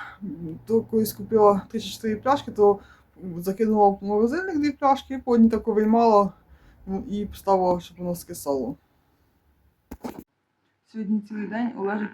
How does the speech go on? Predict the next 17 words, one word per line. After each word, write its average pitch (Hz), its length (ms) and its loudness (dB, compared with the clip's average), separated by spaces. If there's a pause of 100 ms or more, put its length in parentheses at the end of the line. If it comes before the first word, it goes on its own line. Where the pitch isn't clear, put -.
провів 202 200 -8
у 196 40 -6
мене 196 260 -4
на 190 140 -6
руках. 180 360 -8 (600)
Ми 214 80 -12
тут 208 140 -16
ходили 190 320 -4
по 190 160 -10
хаті, 240 540 -2 (100)
я 185 100 -8
сиділа 220 560 -6
з 214 80 -8
ним, 214 400 -2 (1040)
розмовляла. 196 920 -6 (2250)
А 190 100 -12
він 214 220 0